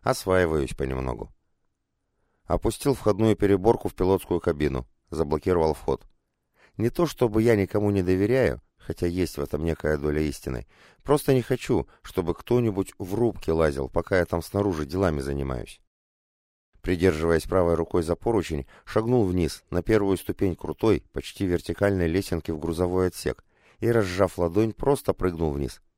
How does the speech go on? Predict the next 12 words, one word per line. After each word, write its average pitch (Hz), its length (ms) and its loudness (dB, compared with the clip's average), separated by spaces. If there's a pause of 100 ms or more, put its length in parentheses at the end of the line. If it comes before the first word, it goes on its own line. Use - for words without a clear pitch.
(200)
Захотелось 117 600 0
так 82 160 -6
сделать. 73 380 -4 (760)
Под 71 160 -4
ногами 95 380 2
спружинил 107 600 -2
сталепластовый 87 800 0
рифленый 80 440 -2
пол. - 280 -2 (500)
Выпрямился, 87 760 -2 (280)
глянул 90 460 -2
вверх. 69 380 -6